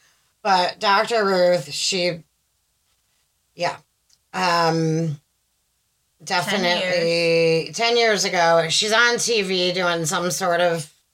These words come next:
Speaker 1: host show, talk show, whatever.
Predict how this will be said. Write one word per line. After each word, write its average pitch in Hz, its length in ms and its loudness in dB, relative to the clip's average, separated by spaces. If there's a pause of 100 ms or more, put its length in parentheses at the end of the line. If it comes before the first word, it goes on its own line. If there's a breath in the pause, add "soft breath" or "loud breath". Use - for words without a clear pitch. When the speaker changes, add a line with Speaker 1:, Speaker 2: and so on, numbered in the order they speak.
(1200)
Speaker 1:
host - 600 -8
show, 180 260 0
talk 196 340 -2
show, 175 260 0
whatever. 165 520 0